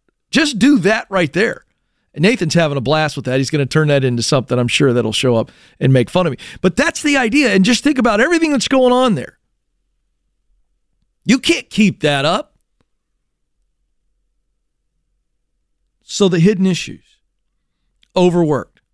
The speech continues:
You're stressed to the point of exhaustion. Underappreciated. You're hurt to the point of exhaustion. You cannot deal with that kind of stress and that kind of hurt. Make no mistake,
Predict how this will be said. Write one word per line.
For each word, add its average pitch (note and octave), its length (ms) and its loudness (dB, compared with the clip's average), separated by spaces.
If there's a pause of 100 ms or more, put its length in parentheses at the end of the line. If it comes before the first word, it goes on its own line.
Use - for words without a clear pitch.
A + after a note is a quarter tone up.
(100)
You're C3 160 -2
stressed - 640 -2 (360)
to D3+ 120 -2
the C3+ 80 0
point D3 320 2
of E3 80 2
exhaustion. A2 680 -4 (520)
Underappreciated. C3 920 -2 (200)
You're A#2+ 160 -6
hurt - 500 -6 (280)
to C3 100 -10
the A2 100 -8
point - 480 -8 (300)
of E2+ 120 -12
exhaustion. D#2+ 580 -16 (1120)
You - 100 -14
cannot D3 420 -2
deal E3 260 2
with C#3 120 -4
that C3+ 180 -4
kind D#3 160 -4
of D3+ 60 -4
stress C3 400 -2
and B2+ 80 -2
that B2 100 -4
kind B2 180 -8
of A2+ 100 -8
hurt. G#2+ 220 -8 (2000)
Make E3+ 240 0
no G3+ 120 2
mistake, D#3+ 460 -2